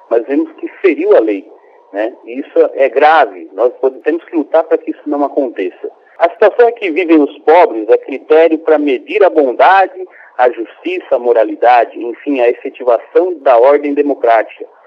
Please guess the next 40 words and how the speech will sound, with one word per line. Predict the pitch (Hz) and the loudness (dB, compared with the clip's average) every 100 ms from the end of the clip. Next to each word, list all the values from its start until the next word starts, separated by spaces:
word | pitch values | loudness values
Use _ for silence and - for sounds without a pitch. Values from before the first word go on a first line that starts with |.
| - _ | -20 _
Os | 110 - _ | -16 -16 _
pobres | 139 165 160 151 | 6 6 4 -2
são | 147 143 | -4 -4
os | 127 | -6
juízes | 123 151 165 151 | -10 -10 -8 -4
da | 135 120 | 0 0
vida | 131 143 | 0 -4
democrática | 135 120 127 131 - | -2 -4 -2 -2 -4
de | 127 | -10
uma | 127 131 | -4 -2
nação, | - - 165 165 - _ _ _ | -4 -2 -2 -2 -6 _ _ _
reforça | - 135 - 147 156 175 165 | -2 0 0 2 4 2 -2
o | |
texto | - 156 - | -4 -4 -2
da | 143 | -4
campanha. | 131 - 95 - - _ _ - | -4 -2 -2 -2 -8 _ _ -4
Mas | 160 165 | -2 0
quando | 285 262 | 0 2
nós | 190 | 2
falamos | - 143 277 131 | 4 2 2 -2
em | 113 | -8
direito, | 107 147 135 - 98 - | 0 2 2 -4 -14 -10
Frei, | - 98 87 - | -4 -4 -6 -10
né, | 110 120 | -6 -4
direitos, | - 143 160 - - - - | -2 -2 -2 -6 -18 -18 -2
vemos | 147 196 190 - | 0 0 -2 -6
o | 143 | -10
quanto | - 185 220 220 208 196 - _ - | -2 2 2 0 -8 -10 -14 _ -4
esse | - - - | -4 -4 -6
tema | 165 180 170 - - | -2 0 0 -2 2
é | 151 170 - - _ _ | 2 2 -4 -20 _ _
presente | 156 131 104 170 185 127 | -2 -2 0 -2 -2 -6
no | |
nosso | 113 110 - | -4 -4 -4
cotidiano. | 101 - 92 92 78 - - | -10 -10 -4 -4 -4 -10 -4
Quando | 143 147 | -2 0
você | 160 156 | 0 0
necessita | 151 - - 160 143 | -2 -2 -6 -4 -4
de | 127 | -4
um, | 123 | -8